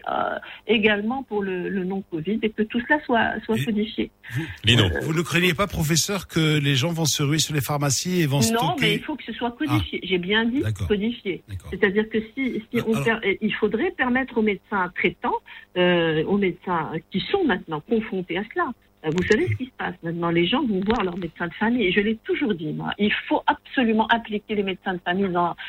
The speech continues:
Speaker 1: la prise en charge de cette pathologie. Le médecin de famille, il connaît très bien la pathologie depuis le début. Il y a eu des groupes WhatsApp, il y a eu des, eh bien, ce médecin de famille, il re-, il se retrouve avec des malades qu'il doit, qu'il doit gérer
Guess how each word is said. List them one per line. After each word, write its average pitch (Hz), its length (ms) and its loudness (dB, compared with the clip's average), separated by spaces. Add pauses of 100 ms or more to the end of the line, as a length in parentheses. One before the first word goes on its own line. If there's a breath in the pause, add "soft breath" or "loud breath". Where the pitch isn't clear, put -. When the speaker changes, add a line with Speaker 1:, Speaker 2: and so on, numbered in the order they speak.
(140 loud breath)
Speaker 1:
la 180 120 6
prise 185 240 0
en 180 100 -2
charge 190 280 -4
de 175 160 -10
cette 170 160 -8
pathologie. 170 600 -4 (340 loud breath)
Le 240 100 6
médecin 285 340 2
de 233 80 0
famille, 214 320 2
il 180 80 -8
connaît 196 180 2
très 339 280 2
bien 330 180 2
la 269 120 -2
pathologie 240 640 -2
depuis 190 220 -2
le 175 40 -4
début. 240 540 2
Il 214 80 2
y 196 80 2
a 190 60 2
eu 196 100 2
des 190 120 0
groupes 196 280 -4
WhatsApp, 220 480 2
il 202 80 2
y 202 40 2
a - 20 2
eu 185 40 0
des, 190 120 0 (420 loud breath)
eh 226 140 6
bien, 170 300 0 (140)
ce 233 60 4
médecin 185 340 -2
de 156 80 -12
famille, 165 400 -4
il 240 120 2
re-, 254 140 0
il 220 100 -6
se - 80 -4
retrouve 214 300 0
avec 160 120 -2
des 170 100 -2
malades 160 360 -4 (120)
qu'il 214 120 0
doit, 190 300 2 (160)
qu'il 175 120 -6
doit 165 180 -4
gérer 151 400 -2